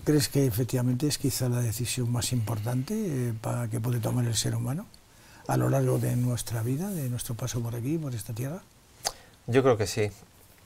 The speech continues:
Speaker 2: Eh, coincido con Yolanda también de que,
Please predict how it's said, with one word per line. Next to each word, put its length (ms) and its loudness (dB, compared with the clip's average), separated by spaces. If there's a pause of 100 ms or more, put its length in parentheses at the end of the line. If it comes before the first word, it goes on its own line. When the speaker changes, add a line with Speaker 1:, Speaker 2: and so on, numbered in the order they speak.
Speaker 2:
Eh, 440 -2
coincido 460 6
con 200 2
Yolanda 380 6
también 400 2
de 160 2
que, 380 0